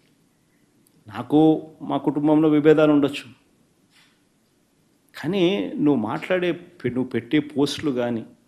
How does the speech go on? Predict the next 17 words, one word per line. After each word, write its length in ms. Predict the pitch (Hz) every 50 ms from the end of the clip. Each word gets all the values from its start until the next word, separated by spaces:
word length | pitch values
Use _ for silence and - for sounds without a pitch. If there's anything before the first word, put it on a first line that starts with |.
| _ _ _ _ _ _ _ _ _ _ _ -
నువ్వు 160 | 117 120 110 -
చేసే 320 | 135 147 143 - - 160 160 156 156 - - -
క్రూరమైన 500 | - 147 151 156 165 160 160 160 160 151 139 127
రాజకీయాలు 560 | 127 127 120 120 117 - 131 127 120 113 110 104
కానీ 200 | 104 101 98 98 - - _ _ _ _ _ _ _ _ _ _ _ _ _ _ _ _ _ _ -
ఎవడు 300 | 123 131 143 180 214 220 -
చేయడు, 280 | - 208 208 202 165 120 92 82 - - - _ _ _ _ _ _ _ _ _ _ _ _ _ _ _ _ _ _ _ _ _ _ _ _ - - - - -
ఒక్క 160 | - - - 151 135
నీలాంటి 340 | 143 147 147 151 151 139 135 107
దుర్మార్గుడు 500 | 127 131 139 147 156 156 156 147 147 143 131
అయితే 140 | 131 127 113 -
తప్ప. 180 | 101 - - - - - _ _ - _ _ - - - - - - - - - _ _ _ _ _ _ _ _ _ _ _ _ _ _ _ _ _ _ _ _ _ _ _ _ _ _ _ -
ఇదే 140 | 123 143 190 190
చంద్రబాబు 340 | 202 196 202 202 202 208 208 202
నాయుడు 180 | 202 202 196 185
అడుగుతాను 380 | 185 185 180 185 185 175 170 160 156
నేను. 200 | 143 127 120 110